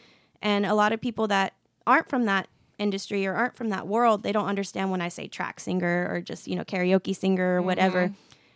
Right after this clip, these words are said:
Speaker 1: And so when I started off singing, I was about fourteen or fifteen years old, and it was just track. And it was only, only, only English music at the beginning.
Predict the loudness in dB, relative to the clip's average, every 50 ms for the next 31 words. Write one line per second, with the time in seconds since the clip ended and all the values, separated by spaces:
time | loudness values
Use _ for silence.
0 | _ _ _ _ _ _ _ _ -2 0 0 0 0 2 4 6 6 8 8 8
1 | 6 4 2 -2 _ _ _ _ _ _ _ _ _ _ _ _ _ _ -2 0
2 | 0 0 0 0 0 0 2 2 2 0 0 0 0 0 2 2 0 -2 -4 -8
3 | -16 -20 -20 -20 -8 -4 -2 0 0 0 -2 -4 -8 _ _ 2 4 6 8 8
4 | 8 8 6 2 -4 -12 -14 -14 -16 -20 -20 -20 _ _ _ _ _ _ _ _
5 | _ _ _ _ _ _ _ _ _ _ _ _ _ -4 -4 -4 -4 -4 -4 -2
6 | -2 -2 -4 -6 -4 -2 0 0 0 0 2 2 2 2 2 0 -2 -4 -12 _
7 | _ _ _ _ _ _ _ _ _ _ _ _ _ _ _ -4 0 2 2 2
8 | 4 4 4 2 2 0 -2 _ _ _ _ _ _ _ _ _ _ _ _ _
9 | _ _ _ 0 2 2 2 2 0 -2 -4 -4 -6 -6 -6 -6 -6 -8 -14 -20
10 | -20 _ _ _ _ _ _ _ _ _ _ _ 0 2 2 2 2 0 0 2
11 | 4 6 8 8 8 6 6 4 4 2 0 0 0 2 2 4 4 2 2 0
12 | 0 2 2 2 0 0 0 0 0 0 0 -2 -4 -4 -4 -4 -4 -6 -8 -8
13 | -8 -10 -10 -10 -10 -10 -8 -8 -10 -8 -10 -10